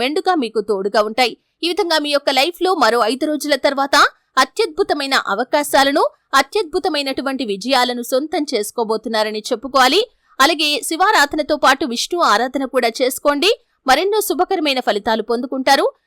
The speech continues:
ప్రతి శుక్రవారం తులసి కోట దగ్గర దీపం వెలిగించండి.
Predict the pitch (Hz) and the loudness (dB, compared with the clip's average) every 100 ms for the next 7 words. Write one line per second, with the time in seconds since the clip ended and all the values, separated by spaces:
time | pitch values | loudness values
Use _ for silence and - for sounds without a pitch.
0 | _ 285 302 453 440 330 320 285 277 277 | _ 0 4 4 2 -2 0 2 2 2
1 | 311 359 - - 262 240 226 214 214 220 | -2 -2 -2 0 0 0 -2 -2 -2 -2
2 | 294 349 302 269 277 285 - 294 285 | -4 -2 0 0 -2 -4 0 0 2